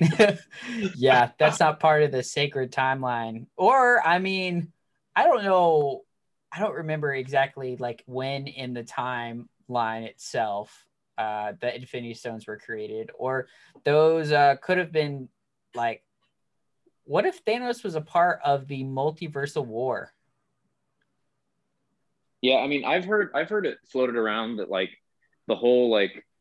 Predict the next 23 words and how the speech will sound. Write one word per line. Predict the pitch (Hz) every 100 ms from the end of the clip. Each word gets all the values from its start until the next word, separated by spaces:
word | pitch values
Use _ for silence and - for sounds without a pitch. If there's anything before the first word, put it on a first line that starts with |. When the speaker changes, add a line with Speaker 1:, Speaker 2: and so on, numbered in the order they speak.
| -
Speaker 2:
War | 92 104 117
of | 107
the | 98
Timelines | - 95 101 113 113 120 113 -
thing | 120 127 123
is | 98 -
something | 107 101 107 101
that | 95 92
both | 98 98 98 _ _
happened | - 101 - 120 117
in | 104
the | 101
past, | - 98 101 - 101
but | -
also | 85 95 - 117 113 117 - _ _ -
could | 101
be | 104
kind | 98 101
of | 95
like | 92
a |
time | - - 92 107
loop | 123